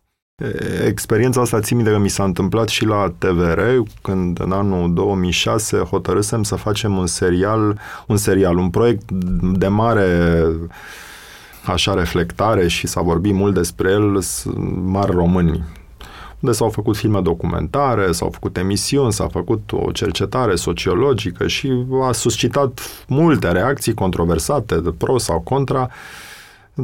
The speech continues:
ceea ce cred că a fost bine, dar în momentul în care am încercat să conving oamenii din televiziune de acest vis, să le, să f-, facem chestia asta,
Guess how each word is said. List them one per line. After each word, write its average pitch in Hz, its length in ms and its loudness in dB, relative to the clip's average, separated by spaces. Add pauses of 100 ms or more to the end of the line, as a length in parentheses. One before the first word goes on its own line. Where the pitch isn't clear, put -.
(460)
ceea 135 160 2
ce 131 120 0
cred 135 140 2
că 135 60 2
a 131 40 2
fost 113 260 2
bine, 98 360 4
dar 95 560 2
în 107 140 2
momentul 147 420 4
în 139 60 4
care 123 180 0
am 110 60 2
încercat 104 360 2
să 104 160 0
conving 90 760 2 (1300)
oamenii 110 440 2
din 87 160 2
televiziune 85 840 2 (480)
de 92 440 0 (640)
acest 110 460 -2 (240)
vis, 101 380 0
să - 280 0
le, 90 340 2
să - 180 -4
f-, 85 160 -8 (640)
facem 123 460 0
chestia 98 420 0
asta, - 300 -4